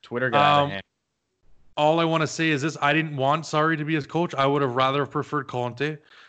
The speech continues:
Speaker 2: I think we needed more of a motivational change in the dressing room and a kick in the ass. And like I said today, the players literally needed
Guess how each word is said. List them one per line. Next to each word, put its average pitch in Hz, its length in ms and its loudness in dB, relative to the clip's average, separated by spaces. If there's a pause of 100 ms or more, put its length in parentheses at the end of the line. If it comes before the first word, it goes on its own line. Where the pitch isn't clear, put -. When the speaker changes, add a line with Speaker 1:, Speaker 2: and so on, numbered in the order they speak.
(100)
Speaker 2:
I 131 100 0
think 151 260 -2
we 143 140 0
needed 147 480 0 (400)
more 147 340 6
of 139 100 4
a 143 60 4
motivational 147 800 2
change 165 380 -4
in 156 80 -4
the 151 80 -2
dressing 147 400 0
room 156 260 -4 (420)
and 131 300 0
a 120 40 -2
kick 156 320 -8
in 143 100 -4
the 127 140 -4
ass. 139 480 -4 (480)
And 139 120 -6
like 156 160 0
I 151 40 4
said 147 220 -4
today, 151 220 0
the 123 100 -4
players 160 560 0
literally 135 600 2
needed 139 360 -2